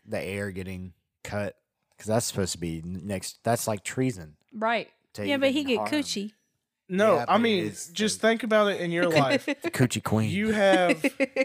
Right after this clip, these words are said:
Speaker 3: <laughs>
Speaker 4: you have a daughter, and then your wife dies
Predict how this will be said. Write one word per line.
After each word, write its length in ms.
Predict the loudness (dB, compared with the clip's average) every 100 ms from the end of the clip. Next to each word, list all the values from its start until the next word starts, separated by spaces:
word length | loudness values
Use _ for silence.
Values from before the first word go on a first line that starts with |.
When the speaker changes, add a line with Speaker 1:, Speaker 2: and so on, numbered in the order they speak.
| -2
Speaker 3:
<laughs> 540 | -8 -8 -14 -14 -16 -6
Speaker 4:
you 180 | 0
have 200 | 4 4
a 40 | 2
daughter, 520 | 2 2 2 -4 -10 _ _ _ _ _
and 160 | -8 -4
then 360 | -4 -4 -10 -16 _
your 160 | -2
wife 300 | 2 4 2
dies 640 | 0 -2 -2 -4 -8 -10